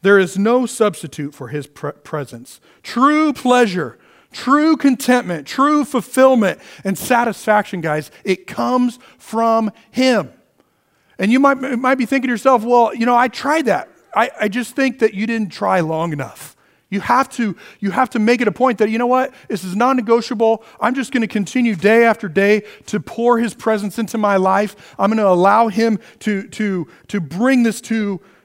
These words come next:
uh, r-, realness in my life." He's the author. I like what it says here in Psalms thirty-six seven. It says, "Therefore,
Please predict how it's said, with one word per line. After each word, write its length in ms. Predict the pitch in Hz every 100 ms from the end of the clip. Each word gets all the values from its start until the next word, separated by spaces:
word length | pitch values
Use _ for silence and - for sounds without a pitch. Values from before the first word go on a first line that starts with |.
| -
uh, 140 | - - 392 247
r-, 140 | 196 190
realness 600 | 170 214 311 262 208 226
in 60 |
my 160 | 214 208
life." 280 | 240 233 -
He's 340 | 269 302 240
the 160 | 240 208
author. 560 | 240 320 - 151 - _ _ - -
I 120 | 226
like 240 | 302 269
what 80 | 233
it 80 | 214
says 260 | - 226 -
here 220 | 240 233
in 100 | 190
Psalms 480 | - 220 220 202 -
thirty-six 600 | - 240 233 190 - 214 -
seven. 480 | 170 170 131 120 _ _ _ _ _ _ - -
It 140 | 196
says, 340 | - 208 180 - - - 156
"Therefore, 800 | 214 285 262 247 208 151 147